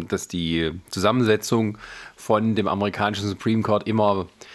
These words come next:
ähm, davon abhängt, welcher Präsident, äh, ein, ein neues Mitglied vorschlägt.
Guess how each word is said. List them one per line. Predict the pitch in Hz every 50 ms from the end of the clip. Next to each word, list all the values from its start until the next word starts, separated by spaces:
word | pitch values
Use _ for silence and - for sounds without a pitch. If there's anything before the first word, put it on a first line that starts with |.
| - - - - -
ähm, | - 95 95 95 92 90 92 90 90 90 92 -
davon | 98 98 - - 117 101
abhängt, | 101 101 - - 104 104 107 107 101 - - - 87
welcher | 95 95 101 104 110 - 127 110
Präsident, | - - - 107 101 95 98 85 80 107 110 131 160 165 143 - - - -
äh, | 113 110 107 107 110
ein, | 110 - 107 101 101 98 104 104 101
ein | - 101 98 98 95 95 92
neues | 87 - 95 95 95 98 101 - -
Mitglied | 104 98 - - 87 -
vorschlägt. | - - 117 135 160 - - - - 123 135 160 175 170 - - -